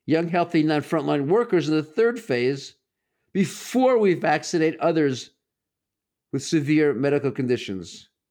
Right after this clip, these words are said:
But of course, in all this analysis, it assumes a high rate of people will decide to be vaccinated, because if they don't do that,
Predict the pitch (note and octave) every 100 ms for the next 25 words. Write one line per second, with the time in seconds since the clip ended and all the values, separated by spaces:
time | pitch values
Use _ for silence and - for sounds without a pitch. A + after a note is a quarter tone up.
0 | _ _ _ _ _ _ _ _ _ _
1 | - F3 - A#3 G#3+ A3 - A3 C4 B3
2 | G#3 F3+ E3 D#3 D3 E3+ D#3 - - D#3+
3 | D3 G#3+ F#3+ F#3 D#3+ - _ - C3+ G3
4 | A3 G3+ F#3 F3+ F#3+ F3 E3+ D#3 C#3 C#3+
5 | - D#3 C#3+ D3 C3 F#3+ A3 - C3 A2+
6 | A#2+ C#3 - _ _ _ _ _ _ _
7 | - A3+ G#3 G#3+ G#3 F#3+ C#3+ A#3+ E4 -
8 | C3 A2 A#3+ D4 D3+ A2+ -